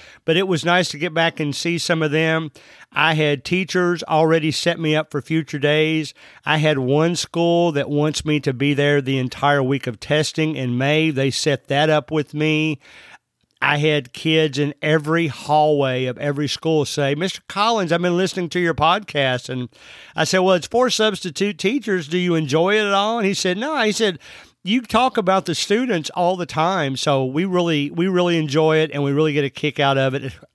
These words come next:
especially when I can get time to interview them." So it was very exciting. I've got one other teacher at one of the classes. She had about,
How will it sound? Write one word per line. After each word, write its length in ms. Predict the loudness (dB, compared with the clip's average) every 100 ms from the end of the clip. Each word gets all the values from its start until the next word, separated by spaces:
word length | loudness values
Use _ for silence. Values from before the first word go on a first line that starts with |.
| -10
especially 840 | -6 0 0 0 0 0 2 -2 -6 -18 -20 -4
when 140 | 0
I 140 | 2 0
can 400 | -2 -4 -6 -6
get 160 | -6
time 260 | -2 -2 0
to 120 | -2
interview 420 | -2 0 0 0 0
them." 400 | 0 -2 -4 -8 -16 -14 -2
So 100 | 0
it 40 |
was 100 | 2
very 260 | 2 2 2
exciting. 560 | 0 2 2 2 0
I've 220 | -2 -2
got 340 | 2 2 2 -4 -20 -6
one 200 | 2 4
other 260 | 4 2 0
teacher 380 | -2 -2 0 0
at 40 |
one 120 | 0
of 40 | -2
the 80 |
classes. 640 | -2 0 0 0 -4 -4 -10 _ -20 -20 _ _ -14
She 360 | -4 -2 2
had 420 | 2 4 2 0 -2
about, 440 | -4 0 0 0